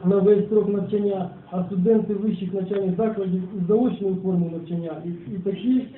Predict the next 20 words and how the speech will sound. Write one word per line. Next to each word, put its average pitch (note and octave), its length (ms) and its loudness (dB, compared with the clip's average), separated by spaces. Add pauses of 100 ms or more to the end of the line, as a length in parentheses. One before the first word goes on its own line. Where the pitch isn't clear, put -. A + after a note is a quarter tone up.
(500)
що A3 200 2
здають G#3 540 4 (100)
іспити G#3 520 -2
екзаменам, F#3 760 2 (300)
а F3 60 -4
також G3 380 -2
аспіранти G#3+ 640 2 (100)
та, A3 260 0 (500)
та A3+ 200 6 (160)
докторанти A3 720 4
в - 120 -6
період A3 360 2
екзаменаційних G3+ 840 2 (100)
сесій. F#3+ 260 2 (920)
Сьоме. G#3+ 380 6 (260)
Військовозобов'язані G#3 920 2
жінки, A3 560 -2 (180)
понятно. F3 440 -4 (100)
Восьме. F3+ 420 2 (680)
Особи, G3+ 480 2